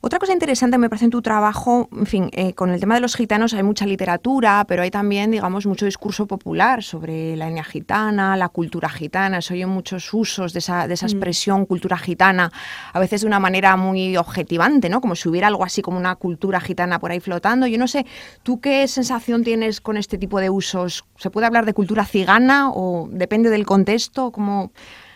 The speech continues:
Speaker 2: A ver, yo distinguiría precisamente entre los usos. A mí me resulta, desde un punto de vista antro-, antropológico, muy complicado y muy difícil hablar de cultura cigana como un todo, o como un objeto,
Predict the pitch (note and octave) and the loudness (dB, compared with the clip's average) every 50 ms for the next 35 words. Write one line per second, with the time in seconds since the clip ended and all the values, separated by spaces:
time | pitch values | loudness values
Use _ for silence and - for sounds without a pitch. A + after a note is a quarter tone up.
0 | _ - - G#3+ G#3 G#3+ G#3+ G3+ G#3 - G#3+ G3+ G3 A3+ B3 C4 C#4 D4+ - - | _ -4 0 0 2 2 2 0 -2 -4 -6 -4 2 4 4 4 4 0 -2 -2
1 | C4 B3 A3+ G3 G3+ G#3 A3 A3 G#3+ F#3+ F3 E3+ F#3 - - - G3+ F#3+ - A3+ | -2 -2 0 0 0 0 2 2 2 2 0 -2 -8 -12 -10 -6 -6 -4 -4 -4
2 | - - B3+ A3 A3 A3+ G#3+ B3 A#3 G#3+ G#3 F#3 F3 D#3+ E3 D#3+ - F#3 E3 D#3+ | -4 -2 0 0 0 0 0 -2 -2 -2 -2 -2 -2 -2 -2 -4 -4 -4 -6 -6
3 | - D#3 E3 E3 - - _ - G3 G#3 A#3 B3 C#4 C#4 C4+ C4 A#3+ - B3 B3 | -6 -12 -16 -16 -18 -18 _ -4 -2 0 0 0 0 -2 -4 -4 -4 -4 -4 -4
4 | G#3+ - F#3 F3 E3+ E3+ E3 G3 G3+ G#3 G#3 A#3 A3+ A3+ A#3 A3+ G#3+ A3 G#3+ - | -4 -4 -6 -6 -6 -6 -6 -6 -6 -6 -6 -6 -8 -6 -4 -4 -4 -6 -6 -6
5 | G#3+ G#3 G#3 - G#3 G3 G3 G3 - G#3+ G3+ F#3+ - G3 - F#3+ G3 G#3 A3 - | -6 -6 -6 -6 -8 -8 -8 -6 -4 -4 -4 -4 -4 -6 -6 -6 -4 -4 -4 -6
6 | - G#3 - - G#3 F#3+ F#3+ F#3 G3+ G3+ G#3 A3 A3+ A3+ - A3 G#3 G3+ G3+ F#3 | -8 -12 -8 -6 -4 -4 -2 2 4 4 6 4 4 2 0 -2 -4 -4 -4 -6
7 | F3+ - G3 F#3+ F#3 F#3 F#3+ F#3+ G#3 G#3+ G#3 G3+ G3+ - G#3+ G#3 G#3 - B3+ B3+ | -6 -4 -4 -2 -2 -2 -2 -2 -2 -2 -2 -4 -6 -6 -8 -8 -6 -8 -8 -8
8 | B3 - - - - - - - - - G3 F#3+ G3+ G3+ G#3 G#3 G3 G#3+ G#3 - | -10 -14 -20 -20 -20 -20 -20 -10 -4 -2 0 0 2 2 2 2 2 -2 -2 -2
9 | G#3 G3+ - G#3 G#3+ G#3+ G3+ - G#3 F#3+ G3+ G#3+ A3 G#3+ - F#3+ F3+ F#3 F#3 F3+ | -2 -2 -2 -2 -2 -2 -2 -2 -2 -2 0 -2 -2 -4 -4 -4 -4 -2 -2 -2
10 | F3+ - - E3 D#3+ D#3 D#3+ E3+ E3 - F#3+ F3+ F#3 F#3+ G3 G#3 G#3 G#3 - - | -4 -4 -6 -6 -6 -6 -8 -8 -6 -2 0 0 2 2 2 2 2 0 -2 -6
11 | - F3 D#3+ - - D#3 D#3 | -6 -6 -6 -6 -8 -16 -16